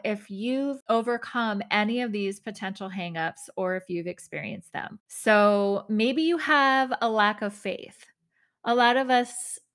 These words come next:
don't really believe in the goal at first. You don't really feel that you can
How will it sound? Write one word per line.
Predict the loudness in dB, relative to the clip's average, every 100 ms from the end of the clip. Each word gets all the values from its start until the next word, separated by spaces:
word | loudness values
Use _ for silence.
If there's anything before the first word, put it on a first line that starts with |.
| _
don't | 0 0 0
really | -2 0 0
believe | 0 0 0 0 0 0 -2
in | -4 -4 -2 -2 -2 -2 -4 _ _ -4
the | -4
goal | 0 2 2 2 0 -2 -2
at | -4 -2 -2
first. | -2 0 -2 -10 -18 -10
You | -4 0
don't | 2 2
really | 0 2 0
feel | 0 2 2 2
that | 0 -2
you | -4
can | -4 -4